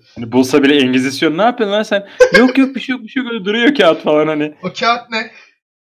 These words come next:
Speaker 1: "Ne, ne o kağıt?" "Hiçbir şey ya."
Speaker 2: "Kağıt mı?"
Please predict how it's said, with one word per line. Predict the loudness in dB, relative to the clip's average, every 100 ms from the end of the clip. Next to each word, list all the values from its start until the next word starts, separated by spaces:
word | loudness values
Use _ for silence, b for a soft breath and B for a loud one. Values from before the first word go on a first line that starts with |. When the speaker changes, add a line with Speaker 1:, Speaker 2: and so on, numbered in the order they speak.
| _ _ _ _ -4
Speaker 1:
"Ne, | 0
ne | 2
o | 2
kağıt?" | 0 -2 -4 -12 -18 -6 0 0
"Hiçbir | 0
şey | -2 0 0
ya." | -2 -8 -16 _ _ _ -6
Speaker 2:
"Kağıt | 0 0 0 -10
mı?" | -14